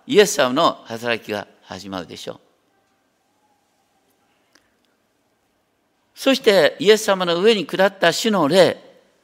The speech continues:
それは知恵と悟りの霊、思慮と力の霊、主を恐れる知識の霊であるって書いてあります。要は言ってることは何かっていうとね、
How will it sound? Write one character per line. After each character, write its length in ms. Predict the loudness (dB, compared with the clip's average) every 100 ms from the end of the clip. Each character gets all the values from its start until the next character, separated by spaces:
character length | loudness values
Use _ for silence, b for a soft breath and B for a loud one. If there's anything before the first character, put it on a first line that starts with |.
| _ _ _
そ 160 | -4 2
れ 60 |
は 60 | 2
知 180 | 4 2
恵 80 |
と 140 | 4 0
悟 320 | -2 -2 -2
り 140 | -2
の 140 | -4 0
霊、 220 | 2 2
思 60 | 0
慮 280 | -4 -4
と 140 | -4 -6
力 380 | -4 -2 -2 -2
の 160 | -2
霊、 240 | 0 0 -2
主 200 | -6 -4
を 100 | -4
恐 200 | -4 -6
れ 100 | -6
る 140 | -8
知 240 | -14 -14 -14
識 220 | -10 -8
の 180 | -6 -4
霊 180 | -4
で 140 | -4 -6
あ 80 | -8
る 80 |
っ 20 | -12
て 160 | -18 -14
書 80 |
い 60 | -12
て 80 | -14
あ 40 |
り 100 | -20
ま 100 | -20
す。 140 | _ _ _ _ _ _ _ _ _ _ _ _ _ _ _ _ _ _ _ _ _ _ _ _ _ _ _ _ _ _ _ _ _ _ _ _ _ _ _ _ _ _ _ _
要 160 | 2 4
は 60 |
言 100 | 4
っ 20 | 0
て 160 | -4
る 80 | -2
こ 100 | -2
と 80 | 0
は 120 | -2
何 200 | -2 -6
か 140 | -8
っ 20 | -12
て 140 | -12
い 40 | -16
う 20 |
と 180 | -14 -14
ね、 220 | -14